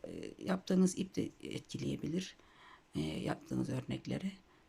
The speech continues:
Deneyerek birkaç ör-, şeyden, e, daha güzelini de sizin yapacağınızdan eminim arkadaşlar. Daha güzel şeyler yaparsınız. Ben şimdi tekrar bir tane daha yavaşça yapayım arkadaşlar. Aklınızda kalsın diye.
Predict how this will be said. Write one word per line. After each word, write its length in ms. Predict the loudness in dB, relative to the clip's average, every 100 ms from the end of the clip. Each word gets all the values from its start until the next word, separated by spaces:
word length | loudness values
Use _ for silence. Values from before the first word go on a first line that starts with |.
| 0
Deneyerek 520 | 6 8 10 8 6 2
birkaç 320 | 4 4 4
ör-, 120 | 2
şeyden, 540 | 2 2 4 4 4 -2
e, 360 | -6 -8 -8 0
daha 160 | 2
güzelini 420 | 2 2 0 2 2
de 100 | 2
sizin 260 | 2 -2
yapacağınızdan 840 | -2 -4 -6 -2 -2 -2 0 2 4
eminim 420 | 4 4 2 -2
arkadaşlar. 720 | -4 -6 -6 -6 -6 -8 -10 -16 -20 -20 -18 -20 -20 0
Daha 140 | 2 4
güzel 260 | 2 0
şeyler 300 | 0 -2 -2
yaparsınız. 760 | 0 0 -2 -6 -6 -6 -6 -10 -16 -20 -12 2
Ben 100 | 6
şimdi 280 | 6 4 4
tekrar 400 | 2 6 4 4
bir 60 |
tane 240 | 6 8 10
daha 100 | 8
yavaşça 520 | 4 4 2 2 2
yapayım 360 | 2 4 4 4
arkadaşlar. 720 | 2 0 0 0 0 -2 -4 -16 -20 -6
Aklınızda 580 | -4 -2 2 2 0 -4
kalsın 520 | -2 -2 -2 -2 -2
diye. 280 | 0 2 2